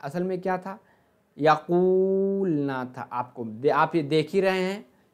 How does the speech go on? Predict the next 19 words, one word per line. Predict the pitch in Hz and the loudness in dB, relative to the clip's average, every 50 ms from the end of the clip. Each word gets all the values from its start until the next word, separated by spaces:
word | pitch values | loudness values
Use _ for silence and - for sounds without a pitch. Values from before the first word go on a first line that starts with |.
| _ - | _ -6
इसमें | 143 139 - 175 185 180 156 | -6 -4 -2 0 0 0 2
दोनों | 175 170 175 180 180 | 2 2 4 4 4
इस्तेमाल | 180 180 180 - 185 180 180 180 180 | 2 2 0 -2 -2 -2 0 0 0
साकिनैन | 175 180 175 170 175 - 175 180 180 185 | 2 2 2 2 2 0 -4 -2 -2 -2
हैं, | 180 156 | 0 2
वाव | 143 143 143 156 170 175 175 | 4 4 6 6 6 6 4
भी | 160 175 180 | 2 0 0
है | 175 180 196 208 170 - - _ _ _ _ _ _ _ _ _ _ - | 0 0 -2 -2 -4 -6 -10 _ _ _ _ _ _ _ _ _ _ 2
और | 147 160 175 | 4 4 4
क्या | 165 165 - 180 180 | 2 2 2 4 4
है? | 175 180 202 233 262 269 - - _ _ _ _ _ _ - | 4 4 2 0 -2 -4 -8 -16 _ _ _ _ _ _ -4
लाम | 135 135 147 156 170 180 185 180 | 2 4 6 6 6 4 2 4
भी | 180 175 | 4 4
है, | 175 160 143 | 4 2 2
तो | - 139 135 | 2 4 6
वाव | 135 131 131 | 6 6 6
को | 127 135 131 | 4 0 -4
गिरा | 127 131 151 160 180 196 | -4 -2 -2 0 0 0
दिया, | 196 180 208 214 214 - | -2 -2 -4 -6 -6 -6